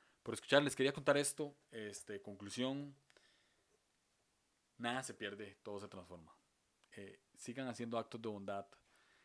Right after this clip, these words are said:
Este, si pueden y tienen un proyecto que es de bendición para otras personas que saben que lo ha sido, eh, con el que sirven a Dios, denle con todo. Este, nada se pierde, todo se transforma. Así se va a llamar este episodio.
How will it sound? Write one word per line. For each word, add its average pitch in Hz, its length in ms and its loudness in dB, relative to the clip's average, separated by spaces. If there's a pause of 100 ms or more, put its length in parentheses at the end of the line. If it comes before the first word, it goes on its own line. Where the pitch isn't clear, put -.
(140)
Este, 98 380 -10
si - 140 -8
pueden 131 640 2 (220)
y 120 120 -12
tienen 117 240 -6
un 110 60 -12
proyecto 110 640 -8 (840)
que 104 440 -4
es 113 200 -4
de 120 80 -2
bendición 107 320 -6
para 107 160 -6
otras 107 180 -8
personas 104 320 -8
que 104 100 -10
saben 143 360 2
que 113 140 -4
lo 107 120 0
ha 104 60 -2
sido, 107 380 -8 (540)
eh, 107 380 -10 (640)
con 117 120 -6
el 98 80 -8
que 101 80 -10
sirven 123 340 0
a 104 60 -4
Dios, 104 320 0 (920)
denle 113 180 -2
con 101 120 -10
todo. 107 320 0 (800)
Este, 92 600 -12 (140)
nada 110 260 2
se 107 120 -6
pierde, 95 360 -6 (1080)
todo 98 160 2
se 92 100 -8
transforma. 92 380 -8
Así - 100 -8
se 139 80 -2
va 135 80 4
a - 20 4
llamar 131 180 -4
este 123 120 -12
episodio. 107 380 -8